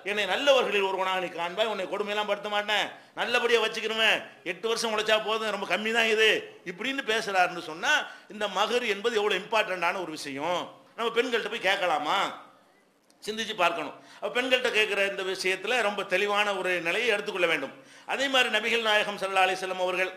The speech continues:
அப்துர் ரஹ்மான் இப்னு அவுஃப் வர்றாரு. வந்தா ஒரு நறுமண, நறுமணம்லாம் பூசிக்கொண்டு, மஞ்சள் நிற நறுமணத்தை பூசிக்கொண்டு வர்றாரு. வந்த உடனே ரசூல் ஸல்லல்லாஹு அலைஹி வஸல்லம் இந்த மஞ்சள் நறுமணம் பூசணும்னு என்ன விளங்கிட்டாங்க?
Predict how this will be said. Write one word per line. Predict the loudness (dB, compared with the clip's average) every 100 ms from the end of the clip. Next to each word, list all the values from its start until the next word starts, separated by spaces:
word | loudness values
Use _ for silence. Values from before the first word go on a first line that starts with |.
| -14 -20 _ _ _ _ -8
அப்துர் | -2 0 0
ரஹ்மான் | 0 -2
இப்னு | -2 -2
அவுஃப் | -2 0 -2
வர்றாரு. | -2 -6 -10 -20 _ _ _ _ _ _
வந்தா | -10 0 4 6 4 2
ஒரு | 0
நறுமண, | -2 -2 -4
நறுமணம்லாம் | -4 -4 -4 -4
பூசிக்கொண்டு, | -6 -6 -8 -6 -6 -6
மஞ்சள் | -8 -4 -2 -2
நிற | -2 -2
நறுமணத்தை | -2 -4 -6 -6
பூசிக்கொண்டு | -10 -10 -6 -4
வர்றாரு. | 0 -2 -4 -16 _ _ _ _ _
வந்த | -6 -2 0
உடனே | 0 0 -2
ரசூல் |
ஸல்லல்லாஹு | -4 -2 0
அலைஹி | 0
வஸல்லம் | -2 -6
இந்த | -6
மஞ்சள் | -6 -4 -4
நறுமணம் | -2 -4 -4 -6 -6
பூசணும்னு | -8 -8
என்ன | -6 -4
விளங்கிட்டாங்க? | -4 -4 -4 0 2 2